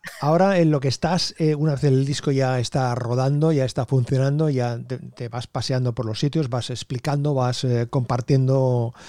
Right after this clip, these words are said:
eh, el contenido, es ofrecerlo en, en, en, en los directos, ¿no? En la, en las distintas actuaciones. Entonces,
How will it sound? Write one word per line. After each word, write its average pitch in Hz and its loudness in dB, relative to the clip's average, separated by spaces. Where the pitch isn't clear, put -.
eh, 120 0
el 117 -2
contenido, 135 4
es 156 2
ofrecerlo 160 6
en, 123 2
en, 120 2
en, 120 -4
en 123 0
los 117 2
directos, 117 0
¿no? 202 -2
En 123 0
la, 113 -4
en 123 -4
las 120 -2
distintas 123 0
actuaciones. 120 -2
Entonces, 156 -2